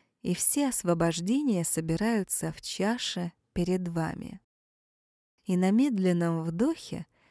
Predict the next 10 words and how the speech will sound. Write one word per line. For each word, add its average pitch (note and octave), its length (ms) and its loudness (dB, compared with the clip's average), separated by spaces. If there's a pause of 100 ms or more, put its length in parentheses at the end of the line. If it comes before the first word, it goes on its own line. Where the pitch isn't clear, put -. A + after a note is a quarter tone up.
(160)
втяните A#3+ 720 2
в - 60 -4
себя A3 480 0
освободившуюся G3 1200 0
энергию, F#3 680 0 (360)
и A3 100 2
на F3 240 6
выдохе F#3+ 680 0 (400)
позвольте G3 680 2
ей F3+ 500 0